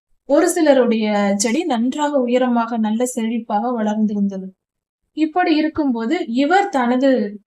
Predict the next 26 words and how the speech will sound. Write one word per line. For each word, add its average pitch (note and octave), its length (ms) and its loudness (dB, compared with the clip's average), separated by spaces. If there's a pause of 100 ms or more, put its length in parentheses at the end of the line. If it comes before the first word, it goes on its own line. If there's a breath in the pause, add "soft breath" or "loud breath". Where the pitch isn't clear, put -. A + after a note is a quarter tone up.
(120)
வெறும் D#4+ 360 2
தொட்டியை A#3 520 2
கொண்டு A3+ 300 2
வந்து G3+ 280 -2
வைத்தார். G3+ 480 -4 (540)
"ஐயா, A#3+ 340 4
நீங்கள் A3 340 2
கொடுத்த D#4+ 380 2 (360)
விதை A#3+ 300 0 (140)
முளைக்கவே C#4+ 640 2
இல்லை A#3 260 -2
எனக்கு. G#3 400 -2 (560)
நான் A3+ 260 0
இன்று D#4 420 2
வரை C4 300 4
தண்ணீர் A#3 460 0
ஊற்றி A3 420 -6 (120)
என்னால் A3+ 440 0
முடிந்தவரை C#4+ 720 2
நான் A#3 300 2
முயற்சி A3 400 -2
செய்தேன், G3+ 500 -2 (500)
அது G#3 220 0
செடி B3+ 380 2
முளைக்கவே A#3+ 640 2
இல்லை, G#3+ 260 0